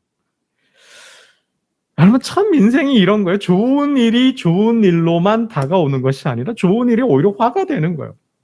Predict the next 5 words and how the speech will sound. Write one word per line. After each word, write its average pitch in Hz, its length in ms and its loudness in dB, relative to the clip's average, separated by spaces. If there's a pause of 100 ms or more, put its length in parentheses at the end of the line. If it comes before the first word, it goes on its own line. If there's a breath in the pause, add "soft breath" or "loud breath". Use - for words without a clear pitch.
(2750)
나중에 240 340 -2
뒤에 226 220 0
가서도 233 320 -2
보겠지만 220 540 -2
결국 208 440 -2